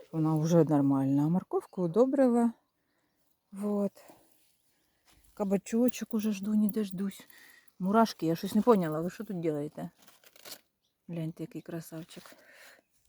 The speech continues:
Красивий. Розпрекрасний.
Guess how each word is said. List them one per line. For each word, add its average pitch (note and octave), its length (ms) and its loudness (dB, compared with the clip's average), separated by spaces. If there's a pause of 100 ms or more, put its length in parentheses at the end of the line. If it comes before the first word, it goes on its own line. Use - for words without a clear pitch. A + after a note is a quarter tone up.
(1400)
Красивий. D#3+ 840 -10 (580)
Розпрекрасний. G3 1120 -6